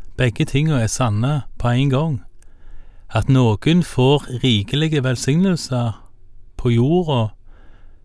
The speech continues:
mens de gjør Herrens arbeid, og noen får det ikke.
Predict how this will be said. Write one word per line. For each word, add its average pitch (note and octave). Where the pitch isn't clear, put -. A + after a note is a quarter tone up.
mens C3+
de C#3
gjør B2
Herrens A#2
arbeid, A#2+
og -
noen A#2
får B2
det B2+
ikke. -